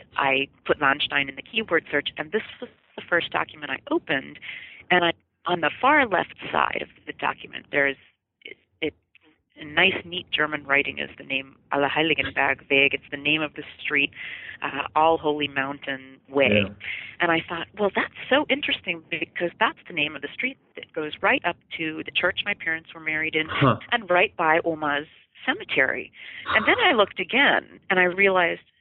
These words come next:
Speaker 1: that is Oma's cemetery. <laughs> And then I looked again and realized, ah, Oma and my aunt are buried in section F, and these forced laborers are buried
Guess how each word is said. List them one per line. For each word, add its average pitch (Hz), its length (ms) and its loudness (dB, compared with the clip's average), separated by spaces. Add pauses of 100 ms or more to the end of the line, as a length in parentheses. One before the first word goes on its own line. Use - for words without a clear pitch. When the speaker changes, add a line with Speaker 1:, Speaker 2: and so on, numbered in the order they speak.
(120)
Speaker 1:
that 147 220 4 (140)
is 208 300 2 (280)
Oma's 151 340 -10 (320)
cemetery. - 840 2
<laughs> - 40 4 (480)
And 196 160 0
then 339 160 4
I 349 440 4
looked 269 220 2
again 190 460 2
and 175 180 0
realized, 180 540 4 (180)
ah, 294 240 2 (480)
Oma 214 580 4
and 170 160 0
my 156 220 -2 (160)
aunt 160 380 -6
are 165 100 2
buried 165 540 4
in 160 240 -10
section 165 360 -2
F, 156 220 2 (240)
and 190 480 0
these 196 260 -4 (140)
forced 151 380 -4
laborers 180 480 2
are 220 120 0
buried 202 560 2